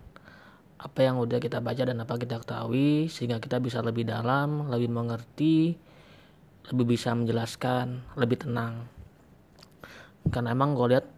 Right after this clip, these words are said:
kalau karakter, eh, beberapa orang menggebu-gebu kali ya. Gue pengen belajar tuh gimana sih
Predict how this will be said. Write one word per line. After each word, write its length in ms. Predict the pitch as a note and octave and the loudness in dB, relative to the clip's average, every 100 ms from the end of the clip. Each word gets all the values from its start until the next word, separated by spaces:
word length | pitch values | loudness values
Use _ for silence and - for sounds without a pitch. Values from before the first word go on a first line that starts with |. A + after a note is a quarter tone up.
| - - | -20 -12
kalau 400 | - B2 A#2 - - - - - | -8 -4 -4 -6 -12 -20 -20 -12
karakter, 720 | - A#2+ A2+ - - B2 A2+ - - - - - | -6 -4 -4 -2 2 2 2 -6 -8 -8 -10 -8
eh, 480 | C3 A#2 A#2 A#2 A#2 | -4 -2 -2 -4 0
beberapa 560 | A#2+ A#2+ A#2+ A#2+ A#2 | 2 2 2 0 0
orang 560 | A2+ B2 C#3+ C#3+ D3+ C#3+ - - _ _ _ - - - | 2 0 0 -4 -6 -10 -16 -20 _ _ _ -20 -8 2
menggebu-gebu 580 | C3+ C3 B2+ B2 C#3 C#3 | 6 8 8 10 10 10
kali 240 | A2+ G#2+ G#2+ | 8 4 -2
ya. 160 | A#2 - - _ - - - _ - - - - B2+ | -6 -12 -20 _ -20 -20 -20 _ -20 -20 -20 -8 -2
Gue 160 | C3 | 0
pengen 240 | B2+ A#2+ A#2 | 2 0 2
belajar 400 | A2+ A2+ B2 - | 2 4 4 4
tuh 240 | D3+ D3+ - - D#3+ | 2 2 -6 -12 -2
gimana 320 | B2 C3+ D3 | 0 2 2
sih 160 | D3+ | 4